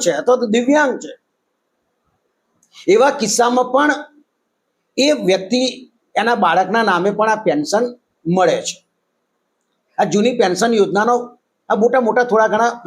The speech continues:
લાભો છે. સાથે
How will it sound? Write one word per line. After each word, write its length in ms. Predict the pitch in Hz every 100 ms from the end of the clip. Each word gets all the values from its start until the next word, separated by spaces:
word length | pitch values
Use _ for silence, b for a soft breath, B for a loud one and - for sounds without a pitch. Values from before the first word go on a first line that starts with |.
| 170
લાભો 280 | 160 143 123
છે. 100 | - - _ _ _ _ _ _ _ _ _ _ _ _ _ _ _ _ _ _ _ - - _ _ _ _ _ _ -
સાથે 260 | 208 208